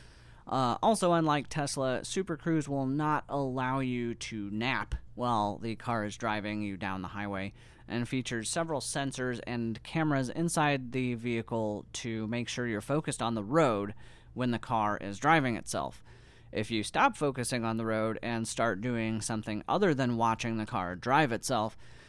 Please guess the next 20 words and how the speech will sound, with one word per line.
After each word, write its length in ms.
Cadillac 460
says 260
the 120
car 300
will 220
bring 280
itself 480
to 180
a 100
controlled 760
stop 460
on 160
the 80
side 340
of 140
the 80
road, 340
which 240
sounds 440
just 260